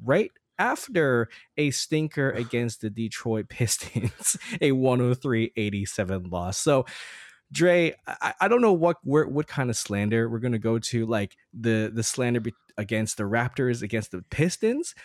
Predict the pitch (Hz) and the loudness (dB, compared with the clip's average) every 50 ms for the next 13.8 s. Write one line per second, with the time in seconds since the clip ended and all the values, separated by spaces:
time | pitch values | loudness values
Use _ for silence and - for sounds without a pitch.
0 | - _ _ - 151 143 135 131 131 120 117 - - 135 127 123 120 120 120 - | -20 _ _ 2 4 4 6 4 4 2 0 -2 -2 -2 0 0 0 -2 -4 -6
1 | - - 123 113 110 107 107 104 - - 113 107 104 95 - - 104 95 - - | -4 -2 0 0 2 0 0 -2 -6 -8 -6 -6 -6 -4 -2 -2 -2 -2 -2 -6
2 | - 98 92 92 98 113 131 151 160 - - 139 127 120 117 - - _ _ - | -6 -6 -4 -2 0 2 2 0 0 -2 0 0 0 0 0 -4 -8 _ _ -20
3 | - - - - _ _ - 127 123 123 123 - 135 165 233 - - - - 440 | -20 -20 -20 -20 _ _ -6 -4 -2 -2 -2 -2 -2 -4 -4 -4 -4 -6 -4 -4
4 | 370 403 427 392 359 - 190 170 147 139 127 127 120 - - - 120 110 107 - | -2 -2 -2 -2 0 0 0 0 0 -2 -2 -2 -4 -4 -4 -2 0 -2 -2 -2
5 | - - 107 95 92 92 - - - 73 - - - 98 - - 110 101 95 101 | -4 -4 -4 -2 -2 -4 -6 -6 -8 -8 -8 -8 -10 -10 -4 -2 0 0 0 0
6 | 104 101 92 95 - - - 98 98 98 98 _ - - - 123 123 - 107 - | 0 -2 -4 -6 -8 -8 -6 -6 -6 -6 -8 _ -18 -12 -8 -8 -8 -8 -10 -20
7 | _ _ _ _ _ - 180 170 175 147 135 - - - 719 - - 294 - 180 | _ _ _ _ _ -14 -6 0 2 2 2 2 2 2 2 4 2 4 4 2
8 | - - - 277 - - - - _ _ _ - - 160 180 175 - 156 123 - | 0 2 4 4 4 2 0 -12 _ _ _ -4 -2 0 4 4 4 4 4 0
9 | - - - 143 - 185 185 180 202 277 294 349 - - - 104 82 85 - - | -4 -10 -8 0 2 2 2 2 2 -2 -2 -2 -4 -4 -4 -2 -2 -4 -10 -12
10 | - - 147 147 143 131 139 147 147 135 - - 85 - - 160 160 - 165 143 | -6 0 2 2 4 4 4 2 2 0 -2 -6 -6 -4 -2 -2 0 2 2 2
11 | 139 127 - - - - - - _ _ - 143 143 170 202 247 - 170 143 147 | 2 0 -6 -14 -20 -20 -20 -20 _ _ -6 0 2 2 2 2 -2 -6 -4 -2
12 | 151 151 156 - 180 202 262 254 - - 359 359 370 370 349 - - - _ _ | -2 -2 0 0 0 0 0 0 -4 -4 -4 -2 -2 -2 -4 -6 -12 -16 _ _
13 | _ _ _ _ - 151 147 143 139 139 135 123 113 113 110 101 | _ _ _ _ 0 2 4 4 4 4 4 4 2 2 0 -2